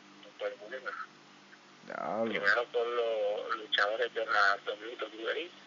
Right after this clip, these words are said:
Speaker 2: Oh, lo vieron en el aniversario de Raw.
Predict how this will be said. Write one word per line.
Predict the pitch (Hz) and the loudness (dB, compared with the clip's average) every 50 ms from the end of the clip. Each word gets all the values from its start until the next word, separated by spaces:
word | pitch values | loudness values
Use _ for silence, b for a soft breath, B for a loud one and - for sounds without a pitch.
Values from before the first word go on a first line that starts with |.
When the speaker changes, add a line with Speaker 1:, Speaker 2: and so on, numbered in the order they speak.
| - - - - - | -20 -20 -14 -6 -2
Speaker 2:
Oh, | 92 101 113 120 120 113 | 0 2 4 4 4 4
lo | 107 104 101 | 4 2 2
vieron | 98 101 110 120 120 117 113 113 | 4 4 4 4 4 4 2 0
en | 110 107 104 104 | -2 -2 -2 -2
el | 101 104 | -2 -2
aniversario | 104 104 101 101 98 95 - - 101 101 110 113 | -2 0 0 0 0 0 0 0 0 2 2 4
de | 123 123 117 | 4 4 4
Raw. | 113 110 117 117 117 107 82 64 | 2 2 2 4 4 4 2 0